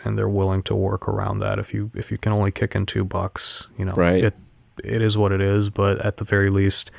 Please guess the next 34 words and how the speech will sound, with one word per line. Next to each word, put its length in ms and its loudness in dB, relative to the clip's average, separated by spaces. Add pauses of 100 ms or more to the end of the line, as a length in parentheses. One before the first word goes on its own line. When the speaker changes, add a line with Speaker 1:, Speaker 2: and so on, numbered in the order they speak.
(600)
Speaker 1:
this 240 4
band 640 2
that 160 2
is 100 0
coming 280 2
in 120 4
from 200 -2
out 140 2
of 120 -4
town 560 2 (280)
has 180 2
an 100 4
extra 260 -2
two 160 -2
bucks 280 -6
to 60 -18
put 200 -8
towards 300 0
gas 340 -2
or 60 -8
something 340 -6
like 200 -6
that. 340 -4
Speaker 2:
Right. 320 -2 (220)
Speaker 1:
And 380 4
I 100 6
think 440 4 (1080)
things 420 6
like 180 6 (100)
that, 320 4
even 260 4
though 160 8
they 180 6
are, 400 4